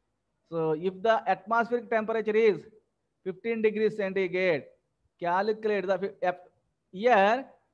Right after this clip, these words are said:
H one twenty-eight fifty, H two ten watts, watt per meter square Kelvin, and atmosphere temperature, that is H, uh, T two, fifteen degrees centigrade. Calculate for this configuration the rate of heat loss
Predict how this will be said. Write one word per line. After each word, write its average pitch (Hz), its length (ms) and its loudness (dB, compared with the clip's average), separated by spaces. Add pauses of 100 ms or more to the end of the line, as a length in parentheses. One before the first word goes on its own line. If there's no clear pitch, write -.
(600)
H 202 220 0
one 269 280 4 (120)
twenty-eight 220 480 2
fifty, 170 420 -4 (260)
H 196 280 -6
two 254 360 0
ten 214 300 -2
watts, 202 320 0 (260)
watt 196 220 0
per 208 160 -2
meter 196 240 -6
square 233 340 -4 (480)
Kelvin, 170 540 -2 (380)
and 156 180 0
atmosphere 220 400 0
temperature, 220 540 -2
that 185 200 -4
is 233 280 0 (340)
H, 196 240 -6 (180)
uh, 196 200 2 (640)
T 226 160 -4
two, 196 260 -2 (320)
fifteen 214 340 -4
degrees 196 340 2
centigrade. 156 580 -4 (480)
Calculate 226 880 2 (680)
for 180 140 0
this 214 180 -4
configuration 208 920 -2
the 175 120 0
rate 202 280 -2
of 226 240 2
heat 202 240 -4
loss 190 380 2